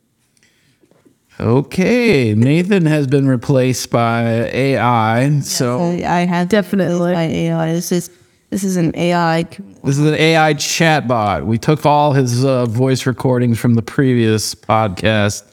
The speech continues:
Speaker 1: and since he doesn't really talk that much, <laughs> um, even though it's a podcast, Nathan, what game are we going to be reviewing?
Speaker 2: Uh, Legend of Zelda: Tears of the Kingdom.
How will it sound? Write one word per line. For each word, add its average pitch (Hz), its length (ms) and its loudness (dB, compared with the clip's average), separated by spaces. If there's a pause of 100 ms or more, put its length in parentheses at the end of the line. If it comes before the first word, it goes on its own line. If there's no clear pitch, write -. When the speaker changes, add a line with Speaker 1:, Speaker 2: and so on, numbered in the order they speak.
(840)
Speaker 1:
and 120 160 2
since 135 180 0
he 143 80 2
doesn't 151 240 2
really 143 180 0
talk 151 360 -2
that 110 260 0
much, 107 560 0 (140)
<laughs> 143 120 0
um, 117 840 2 (380)
even 180 240 2
though 180 120 2
it's 170 100 -2
a 180 60 -2
podcast, 117 960 -2 (1300)
Nathan, 120 500 0 (460)
what 120 160 0
game 107 200 2
are 95 140 2
we 87 140 2
going 87 260 0
to 90 100 -2
be 87 140 2
reviewing? 82 540 0 (1000)
Speaker 2:
Uh, 202 480 -4 (120)
Legend 214 340 2
of 202 120 0
Zelda: 185 380 -2
Tears 190 400 -2
of 190 100 -2
the 185 60 -2
Kingdom. 170 540 -4